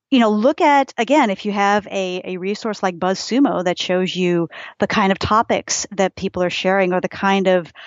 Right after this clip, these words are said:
um, you know, even the way the titles are phrased on different blog posts can make a tremendous difference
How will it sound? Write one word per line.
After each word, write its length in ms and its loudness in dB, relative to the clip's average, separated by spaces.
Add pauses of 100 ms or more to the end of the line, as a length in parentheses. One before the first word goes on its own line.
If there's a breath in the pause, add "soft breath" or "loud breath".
(200 loud breath)
um, 300 0
you 100 2
know, 100 -2
even 220 4
the 80 6
way 140 4
the 80 2
titles 680 -2
are 140 -6
phrased 480 -8
on 140 -2
different 360 0
blog 280 0
posts 240 -4
can 160 0
make 160 -2
a 20 -6
tremendous 560 0
difference 560 -4